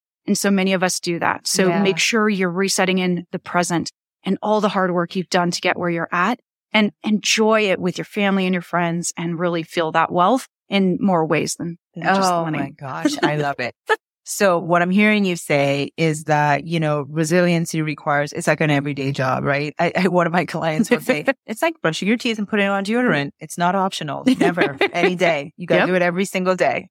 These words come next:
Speaker 1: Yep.
Speaker 2: Right? And I think that's it, is, uh, allowing ourselves or reminding ourselves to be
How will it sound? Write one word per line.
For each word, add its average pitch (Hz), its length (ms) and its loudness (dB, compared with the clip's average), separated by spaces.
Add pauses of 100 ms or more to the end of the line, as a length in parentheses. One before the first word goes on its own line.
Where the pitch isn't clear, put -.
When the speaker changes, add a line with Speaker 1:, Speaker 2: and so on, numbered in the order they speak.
(100)
Speaker 1:
Yep. 190 280 4
Speaker 2:
Right? 185 200 -4
And 170 160 2
I 165 100 0
think 175 260 -4
that's 160 240 -4
it, 156 240 0
is, 156 240 -8 (680)
uh, - 320 -2
allowing 170 580 4
ourselves 156 380 0
or 156 80 -2
reminding 160 680 -2
ourselves 151 440 -6
to - 80 -20
be - 60 -20